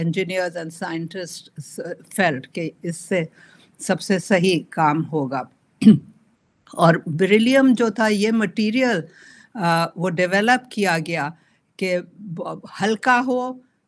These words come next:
मजबूत हो और ठंडा और गर्म होते हुए वो अपना शेप ना बदले, क्योंकि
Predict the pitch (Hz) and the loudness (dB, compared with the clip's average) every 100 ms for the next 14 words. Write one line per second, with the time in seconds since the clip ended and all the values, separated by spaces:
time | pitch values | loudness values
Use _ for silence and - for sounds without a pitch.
0 | 156 160 147 - 131 196 277 311 - 269 | -8 -6 -6 -8 -6 -2 -2 -2 -4 -2
1 | 254 262 - _ _ _ _ 190 185 - | -2 -4 -12 _ _ _ _ -6 -6 -8
2 | - 190 208 240 233 202 175 202 220 220 | -8 -6 -2 0 0 -2 -4 -4 -2 -2
3 | 202 196 208 214 214 226 208 202 170 196 | -4 -6 -4 -2 -2 -4 -4 -8 -8 -8
4 | 196 - 214 240 226 165 139 147 143 151 | -8 -4 -2 -2 -4 -6 -6 -10 -12 -16
5 | 143 - 175 165 196 | -14 -12 -10 -6 -4